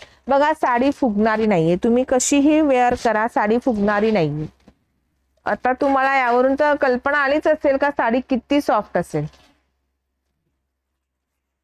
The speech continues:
आणि साडी लांबी रुंदीला भरपूर आहे, मोठी असणार आहे. नेसचा भाग हा फक्त एवढाच दिलेला आहे, Plain लाइनिंगचा आहे, तो पण designer. आणि हा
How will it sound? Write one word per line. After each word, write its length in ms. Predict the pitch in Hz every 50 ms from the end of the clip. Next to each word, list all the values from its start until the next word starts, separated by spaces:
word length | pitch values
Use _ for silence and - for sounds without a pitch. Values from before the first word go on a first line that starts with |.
| _ _ _ _ _ _ _ _ - - - _ _ _ _ _ _ _ _ _ _ _ _ _ _ _ _ _ _ -
आणि 180 | 247 285 311
साडी 440 | 311 - 370 294 285 294 349 330 320
लांबी 380 | 320 302 294 294 294 294 339 381
रुंदीला 480 | 381 370 339 330 302 339 349 349 370
भरपूर 840 | 339 302 269 - 311 302 277 262 254 _ - 302 320 339 349 349 359 359
आहे, 260 | 302 269 233 233 233
मोठी 440 | 240 247 254 254 - - - 320 294
असणार 320 | 269 240 - 240 226 208
आहे. 240 | 208 185 185 202 254 330 _ _ _ _ _ _ - -
नेसचा 420 | 262 262 247 - - - 349 370
भाग 220 | 381 403 339 339
हा 200 | 359 339 - 381 370 -
फक्त 280 | - 320 294 - - 349 370 - -
एवढाच 440 | - 269 269 262 254 302 277 285 302 -
दिलेला 320 | - 254 220 202 180 180 208
आहे, 80 | 311 466 - _
Plain 260 | - 277 240 214 202 208
लाइनिंगचा 640 | 240 247 233 226 240 262 285 302 370 - - 359
आहे, 160 | 320 320 269
तो 140 | 254 - 233
पण 240 | 233 - 262 254 220
designer. 460 | 226 202 175 202 185 180 165 156 143 - - _ _ _ _ _ _ _ _ _ _ _
आणि 360 | - 208 240 254 269 294 311
हा 480 | 330 320 285 302 269 262 269 277 302